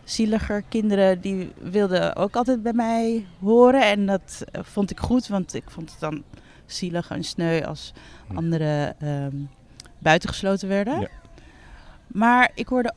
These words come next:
Speaker 1: ook wel een beetje bij de populaire kinderen.
Speaker 2: Ja.
Speaker 1: Alleen, eh, dat kwam niet helemaal tot uiting op bijvoorbeeld, eh, klassenavonden of zo. Want er werd er geschuifeld.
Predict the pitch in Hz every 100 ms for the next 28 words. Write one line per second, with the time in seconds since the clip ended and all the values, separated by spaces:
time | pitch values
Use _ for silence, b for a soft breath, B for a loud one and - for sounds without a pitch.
0 | - 240 285 330 269 285 285 285 285 294
1 | 285 - - - 214 233 254 240 226 196
2 | 202 196 190 180 180 b b - 196 180
3 | 190 190 190 170 160 160 165 269 403 B
4 | B B B B 190 190 190 196 190 190
5 | - 190 180 175 180 - 202 202 226 208
6 | 208 196 185 202 - 190 196 190 185 180
7 | - b b b - - - - - 175
8 | 180 - 190 180 170 185 - 185 - -
9 | 160 165 160 151 147 160 170 262 339 B
10 | B B 165 175 180 180 - - - 190
11 | 196 - 139 214 294